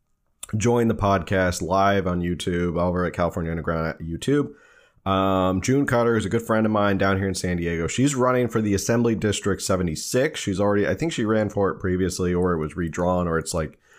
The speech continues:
uh, she'll talk more about the specifics of redistricting. Again, I'm not a nerd like that. I don't, I, I, if I f-, tried to follow all the redistricting, I wouldn't be able to do my day job. Um, but we're gonna talk a lot about this idea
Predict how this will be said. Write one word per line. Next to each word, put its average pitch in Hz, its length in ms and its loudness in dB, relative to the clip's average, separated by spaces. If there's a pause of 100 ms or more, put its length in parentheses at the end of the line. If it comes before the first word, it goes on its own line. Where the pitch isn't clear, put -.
(380)
uh, 82 400 4
she'll 123 240 2
talk 110 260 0
more 107 240 2
about 95 400 2
the 95 80 -4
specifics 85 460 -4
of 78 80 -4
redistricting. 85 840 -2
Again, 82 320 0
I'm 104 120 2
not 120 160 2
a 101 40 0
nerd 95 280 2
like 101 140 2
that. 92 140 4
I 92 40 2
don't, 90 240 0 (120)
I, 87 80 -2
I, 92 320 -2
if 95 180 -2
I 113 100 2
f-, 110 180 -6
tried 117 240 0
to 101 40 -6
follow 104 320 2
all 92 140 2
the 101 80 2
redistricting, 92 680 0
I 87 100 2
wouldn't 87 280 0
be 87 80 0
able 82 180 0
to 78 80 -4
do 82 60 -2
my 80 120 -2
day 80 200 -2
job. 73 280 -4 (800)
Um, 107 600 2 (1080)
but 123 220 0
we're 135 120 4
gonna 143 140 2
talk 143 320 2
a 135 60 2
lot 117 280 4
about 107 380 4
this 107 180 0
idea 120 640 4